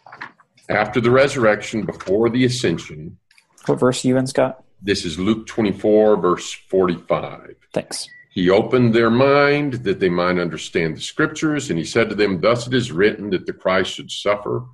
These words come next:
Speaker 1: rise again from the dead the third day, and that repentance and remission of sins should be preached in his name unto all nations,'" beginning from where?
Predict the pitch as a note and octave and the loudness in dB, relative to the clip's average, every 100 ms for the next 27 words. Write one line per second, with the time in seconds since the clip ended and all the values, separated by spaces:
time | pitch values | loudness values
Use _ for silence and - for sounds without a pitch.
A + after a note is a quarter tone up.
0 | _ _ _ - D#2+ F2 G2+ A2+ A2 A2 | _ _ _ -6 -2 0 2 2 0 -4
1 | G2 G2+ G#2+ A2 G#2 E2+ D2+ F#2+ F#2 D2+ | -2 0 0 -4 -8 -6 0 0 0 -4
2 | - G2+ G2 F2+ F#2 F#2+ - F2+ E2+ - | -2 -2 0 0 2 0 -2 -4 -4 -8
3 | E2 - D3+ D3 E3+ - - - - F2 | -12 -6 -4 0 -2 -2 -10 -12 -4 -2
4 | E2 D2+ D2+ B2 C3 - C#3 B2 - B2+ | -2 -4 -2 -2 -2 -4 -6 -6 -4 -2
5 | E2 D2+ E2 - - _ _ _ - - | -2 -6 -10 -14 -18 _ _ _ -4 -2
6 | E3 F#3+ - - A#2+ - - E2+ D#2+ C#3 | -2 -6 -4 -2 -2 -2 -6 -4 -4 -6
7 | B2 F#2 F2+ E2+ - - E2 - - F#2+ | -6 -4 -4 -6 -10 -10 -10 -12 -4 -2
8 | G#2 F#2 F#2 - F2+ - - D#2+ G2 F2+ | 0 0 -2 -4 -10 -10 -12 -6 -4 -4
9 | - F3 B2 E3+ F#3 | -6 -6 0 0 0